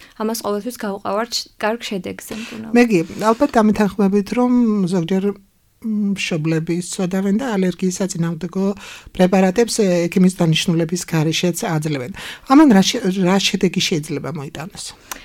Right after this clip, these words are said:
Speaker 1: ა, დიახ, ეს არც თუ ისე იშვიათი პრობლემაა ჩვენს კლინიკურ პრაქტიკაში. იწყებენ თვითმკურნალობას, ალერგიულ ფონს გადაფარავენ ამ მკურნალობით, მიდის რეალურად სიღრმისეულად ეს
Speaker 2: პროცესი
Speaker 1: ქრონიკული
Speaker 2: მიმდინარეობს,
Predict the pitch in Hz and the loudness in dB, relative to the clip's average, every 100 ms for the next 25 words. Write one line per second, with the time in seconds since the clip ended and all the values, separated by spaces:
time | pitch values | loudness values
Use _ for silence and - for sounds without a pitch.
0 | - - 240 233 247 254 220 - 240 - | -20 -14 -12 -10 -6 -4 -4 -8 -8 -6
1 | 202 214 - - 220 - 226 214 - - | -6 -6 -8 -6 -6 -6 -8 -6 -8 -8
2 | 220 208 - 214 220 220 - - - 208 | -8 -8 -10 -12 -10 -12 -16 -20 -12 -10
3 | 202 208 208 208 202 - 214 202 - 240 | -8 -8 -8 -8 -12 -10 -10 -10 -12 -14
4 | 226 208 208 208 214 - 208 - - 262 | -8 -6 -6 -8 -10 -8 -8 -8 -12 -10
5 | 247 294 226 - 196 196 196 190 220 - | -10 -8 -8 -6 -6 -4 -6 -6 -10 -10
6 | - 220 226 226 240 240 277 277 - - | -12 -8 -6 -6 -6 -8 -10 -10 -16 -20
7 | - 214 220 208 226 220 214 - 240 220 | -10 -4 -4 -2 -4 -6 -10 -4 -2 -4
8 | - 208 202 208 202 214 185 190 202 220 | -6 -6 -2 -4 -2 -2 -2 -6 -8 -8
9 | 233 202 196 - 208 202 208 214 214 277 | -8 -10 -16 -14 -12 -10 -10 -10 -10 -12
10 | - - - - - 220 220 208 208 - | -14 -20 -20 -20 -2 0 0 -4 -12 -6
11 | 208 196 196 196 196 - 208 208 202 208 | -4 -4 -6 -8 -10 -10 -10 -8 -10 -10
12 | 202 196 214 202 185 - 269 262 196 202 | -10 -10 -8 -6 -4 0 4 4 4 2
13 | 196 175 175 | 0 -2 -2